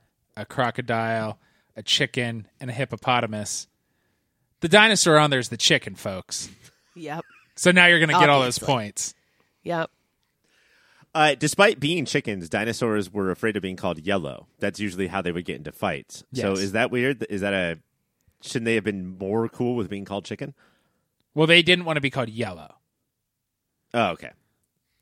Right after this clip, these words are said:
Speaker 3: The chicken part's fine.
Speaker 1: The chicken, they're like, "Yes, I am a chicken, but, uh, my feathers are white, and I'm
Speaker 3: Well,
Speaker 1: not
Speaker 3: guys,
Speaker 1: afraid of anything."
Speaker 3: this sounds like it will win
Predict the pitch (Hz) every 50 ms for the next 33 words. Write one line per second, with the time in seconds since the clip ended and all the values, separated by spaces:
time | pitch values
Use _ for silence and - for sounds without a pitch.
0 | _ _ - 113 - - 123 - 107 - 95 80 - - - 73 58 - - -
1 | 156 147 - 156 143 135 135 127 123 120 113 117 131 117 - 113 104 107 107 113
2 | 113 - 131 120 - 104 92 92 98 101 _ _ - - 107 101 101 101 - -
3 | - 117 117 110 110 113 113 110 - 120 120 131 127 147 143 135 113 104 104 -
4 | _ _ _ _ _ _ _ _ _ _ _ _ _ _ _ - - 127 120 120
5 | 151 139 160 151 143 123 139 135 127 127 117 110 95 87 - - 85 82 - _
6 | _ _ _ _ _ _ _ _ - - 170 214 - - _ _ _ _ _ -
7 | - - - 123 110 135 156 143 120 139 139 131 123 120 127 - 117 117 120 120
8 | 110 92 95 95 95 107 113 120 117